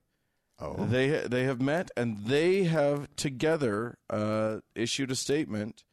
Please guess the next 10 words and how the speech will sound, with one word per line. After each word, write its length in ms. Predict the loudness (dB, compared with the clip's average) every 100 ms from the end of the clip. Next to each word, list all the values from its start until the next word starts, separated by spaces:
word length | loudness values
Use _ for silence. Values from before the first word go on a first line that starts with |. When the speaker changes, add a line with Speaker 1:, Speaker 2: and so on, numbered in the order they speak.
| _ _ _ _ _ _ -4
Speaker 2:
um, 540 | 0 2 0 -2 -4 -12 _ _
a 80 | -6
joint 480 | -4 -2 0 0 -4
appeal, 640 | -8 -6 -2 2 2 0 -8 _ _ _ _ _ _ _ _ _ _
uh, 200 | 0 0
to 120 | 0
the 100 | 0
world's 580 | 2 2 2 0 -6 -4
leaders, 640 | -2 0 2 0 0 -6 -16 _ _ _ _ _ _ _
requ-, 340 | -4 -4 -6